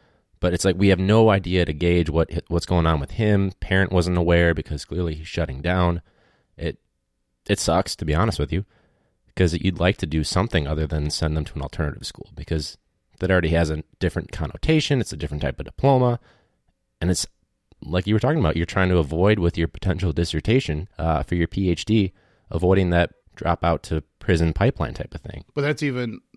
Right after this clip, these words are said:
Speaker 2: when you say that, right, Ryan, you, you, you weren't aware of what happened freshman year, but I go back to, you know, what happened when the kid was, was seven years old or eight years old.
Speaker 1: Yeah, that's true.
Speaker 2: Right?
Speaker 1: Even
Speaker 2: You know,
Speaker 1: before then.
Speaker 2: yeah, I mean,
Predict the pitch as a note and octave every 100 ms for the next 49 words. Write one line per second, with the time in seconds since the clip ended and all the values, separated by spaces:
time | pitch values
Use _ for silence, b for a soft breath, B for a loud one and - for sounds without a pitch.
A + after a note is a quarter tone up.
0 | - D3 D3+ C#3+ B2 D3 E3 B2+ F#2+ -
1 | B2+ A#2+ C#3+ D3 D3 C3 C3+ - C#3+ C#3
2 | C#3 C#3 C#3+ B2+ B2 A#2 A#2+ A#2+ G#2 B2
3 | A2+ A2+ A2+ C3 A2+ A2+ G#2+ - B B
4 | B - C3 D#3+ C#3+ C3+ B2 A#2 - D3
5 | C3 A#2+ G#2 G#2 - C3 A#2 G#2 F#2+ _
6 | A2 C3 A#2+ C3+ A#2+ B2+ B2 A#2+ A2 B2+
7 | A#2+ A#2+ G2+ G2+ - - G#2+ A2+ - B2+
8 | A#2+ A2 G#2 G2 F2 - F#2+ - A#2 G2+
9 | G2+ G2+ F#2+ - F2+ - F#2+ F2 E2 -
10 | C#3 C3 C3+ - - D3 C#3+ C3+ F2 D2+
11 | - - D3 D#3+ B2+ A2+ B2+ C3+ B2+ A#2+